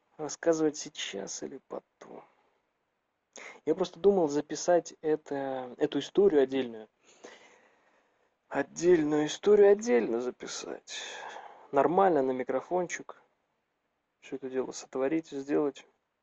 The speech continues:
Ну и чего тянуть? Сейчас попробуем похимичить. Однако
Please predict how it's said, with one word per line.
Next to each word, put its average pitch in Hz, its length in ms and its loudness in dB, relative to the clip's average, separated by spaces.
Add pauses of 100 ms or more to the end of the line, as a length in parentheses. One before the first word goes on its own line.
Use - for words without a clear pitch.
(2750)
Ну 254 180 -8
и 208 60 -10
чего 180 260 0
тянуть? 185 440 -2 (480)
Сейчас 160 220 0
попробуем 147 640 -4 (180)
похимичить. - 640 -12 (3000)
Однако 131 800 -8